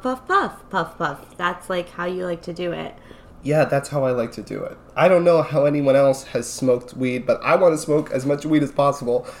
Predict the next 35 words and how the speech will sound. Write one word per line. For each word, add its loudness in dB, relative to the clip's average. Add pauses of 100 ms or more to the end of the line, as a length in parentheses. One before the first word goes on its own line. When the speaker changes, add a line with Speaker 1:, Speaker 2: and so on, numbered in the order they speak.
(160)
Speaker 2:
And, 0
you -2
know, 4
you 0
Speaker 1:
Yeah, -4
but -2
if -2
Speaker 2:
probably 4
Speaker 1:
you're -6
sharing -2
a -2
joint -4
with -6
someone, -8
it's -10
puff, -12
puff, -10
pass. -4
Speaker 2:
I 0
can -4
get -2
away 0
with 0
a -4
couple 0
extra -6
puffs 0
before -4
you -4
get -2
loud 2
about 0
it. 0 (280)
Speaker 1:
Yeah, -2
it's, -14